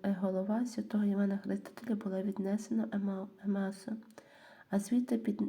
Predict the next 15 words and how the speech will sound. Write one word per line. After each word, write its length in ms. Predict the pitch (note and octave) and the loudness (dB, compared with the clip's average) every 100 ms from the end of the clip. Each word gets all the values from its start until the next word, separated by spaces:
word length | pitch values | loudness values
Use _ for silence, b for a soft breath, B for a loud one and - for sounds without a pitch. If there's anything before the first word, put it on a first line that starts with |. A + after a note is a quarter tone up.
| - - - | -4 -14 -4
час 360 | A3 A3 A3 | 2 2 2
набігу 480 | G#3+ G#3 G#3+ A3+ G#3 | 0 2 6 6 6
сарацинів 800 | G3+ - F#3+ - A3 A3+ G#3+ A3 B B - | 2 0 -2 -2 0 2 2 0 B B -4
Кома, 420 | G#3 G3 F#3+ G#3 B B B B | 0 0 0 -4 B B B B
де 80 | G#3 | 0
була 220 | G3+ G#3 | 4 4
захована 520 | G#3 G#3 G#3+ A#3+ A#3 A3+ | 4 2 2 2 2 2
пізніше 520 | G#3 G3+ G#3 G#3 G#3 | 0 2 0 2 -2
за 140 | G#3 | -2
часів 440 | G3+ G#3 - A3+ G3+ | -6 -8 -2 2 4
лютих 400 | G3+ A3 G#3+ - B B B | 2 0 -4 -8 B B B
іконоборчих 840 | G3+ - G3+ G3 G3 G#3+ A3 - G#3 | -2 2 2 2 0 -2 -2 0 0
гонінь. 400 | G3+ F#3+ F#3 A3 - B B B | 2 0 -2 -6 -8 B B B
Після 320 | G3+ G3+ G3 | 2 4 4
відновлення 720 | G3+ G#3+ A3 A3+ A3 G#3 G3+ | 4 4 6 6 6 4 4